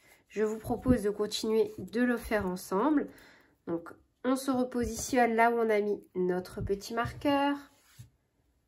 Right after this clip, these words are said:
Un jeté autour du crochet, une maille en l'air,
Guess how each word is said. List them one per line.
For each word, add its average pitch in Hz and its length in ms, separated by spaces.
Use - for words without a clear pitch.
Un 185 140
jeté 190 320
autour 185 280
du 165 140
crochet, 269 800
une 208 220
maille 185 260
en 180 80
l'air, 214 560